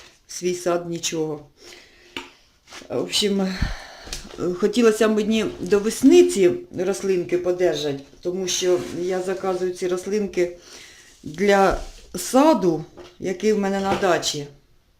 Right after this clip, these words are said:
Зараз я не можу висадити на дачі це, тому що,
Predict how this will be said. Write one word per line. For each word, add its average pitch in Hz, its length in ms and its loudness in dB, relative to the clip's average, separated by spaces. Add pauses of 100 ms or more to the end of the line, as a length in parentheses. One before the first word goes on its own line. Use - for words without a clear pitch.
(380)
Зараз 214 360 2 (840)
я 208 340 2
не 220 160 0
можу 185 520 0 (480)
висадити 180 720 0
на 190 160 -4
дачі 233 380 0
це, 175 280 -4
тому 180 380 -8
що, - 200 -10